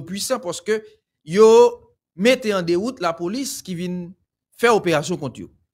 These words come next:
mm, hmm, e ki lapolis lèzinite. Lè plis enpòtant nan lapolis lan,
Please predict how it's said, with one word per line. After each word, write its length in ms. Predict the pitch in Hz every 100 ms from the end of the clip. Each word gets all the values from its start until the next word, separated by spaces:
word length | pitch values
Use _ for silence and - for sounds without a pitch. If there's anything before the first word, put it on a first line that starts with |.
| _ _ -
mm, 100 | 185
hmm, 100 | 254 -
e 320 | 196 214 214
ki 100 | 220
lapolis 460 | 233 208 202 143 117 - _ _ _ _ _ 160 156
lèzinite. 760 | 156 208 175 226 226 220 226 240
Lè 120 | 190 196
plis 180 | 190 190
enpòtant 420 | 196 185 180 170
nan 100 | 165
lapolis 400 | 160 160 156 160
lan, 160 | 254